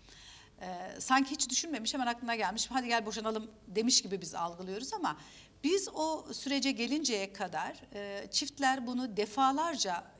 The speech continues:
gözden geçirmişlerdir. Hele çocuk varsa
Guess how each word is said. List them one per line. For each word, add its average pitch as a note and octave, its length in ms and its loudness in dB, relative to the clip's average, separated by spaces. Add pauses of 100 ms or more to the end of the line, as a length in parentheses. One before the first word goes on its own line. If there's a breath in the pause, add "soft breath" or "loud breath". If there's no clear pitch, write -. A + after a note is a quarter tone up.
gözden G#3+ 360 0
geçirmişlerdir. G3+ 720 -2
Hele C4+ 180 0
çocuk C4 400 -6
varsa C4 480 -2